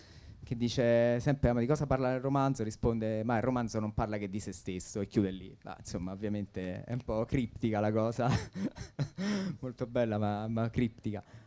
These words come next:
Allora, il messaggio, mm, eh, non lo so, diciamo, eh, come autore del romanzo, come scrittore de-, di Dinosauri,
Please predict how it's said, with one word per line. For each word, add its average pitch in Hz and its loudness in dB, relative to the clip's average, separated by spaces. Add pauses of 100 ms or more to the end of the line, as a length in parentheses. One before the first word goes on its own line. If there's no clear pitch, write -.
Allora, 151 8
il 127 10
messaggio, 117 6
mm, 104 2 (680)
eh, 107 2
non 117 6
lo 117 6
so, 104 0
diciamo, 120 4
eh, 113 -4
come 120 4
autore 151 6
del 135 4
romanzo, 117 2
come 110 4
scrittore 123 2
de-, 104 -4 (300)
di 110 -4
Dinosauri, 120 4